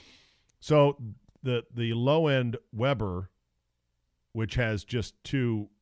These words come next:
you know, burners, would be a huge upgrade over my shitty Brinkmann, which is in its age four season, I believe, hanging on. One of the five burners now doesn't light.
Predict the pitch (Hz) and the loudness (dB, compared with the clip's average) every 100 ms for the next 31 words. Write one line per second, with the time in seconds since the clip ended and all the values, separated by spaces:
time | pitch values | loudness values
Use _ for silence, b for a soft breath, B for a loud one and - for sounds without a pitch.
0 | _ 107 85 80 - 143 170 107 87 95 | _ -8 -8 -10 0 2 2 0 -4 -10
1 | - 120 117 123 120 220 269 139 139 143 | -8 -6 -2 -2 0 4 4 6 2 0
2 | 107 73 60 98 _ _ _ _ _ _ | -8 -10 -12 -18 _ _ _ _ _ _
3 | - 135 135 131 120 113 - - 156 135 | 0 2 4 2 0 0 -4 -2 0 0
4 | 113 110 135 - 98 95 95 - 92 104 | -2 -2 -2 -4 -6 -4 -6 -4 -4 -4
5 | 101 - 120 123 120 113 92 - - _ | -4 -8 -4 -2 -2 -4 -8 -16 -20 _
6 | _ _ _ 139 131 135 143 - 143 147 | _ _ _ -4 0 0 -2 -4 -4 -4
7 | 147 151 147 156 156 170 147 135 139 131 | -4 -4 -4 -2 -2 -4 -4 -2 -2 -2
8 | 135 151 B B - 117 143 139 - 139 | -2 -4 B B -6 2 2 2 0 0
9 | 139 113 131 139 123 127 123 123 113 104 | 0 0 0 0 -2 -2 0 0 -2 -4
10 | 117 143 | -4 -4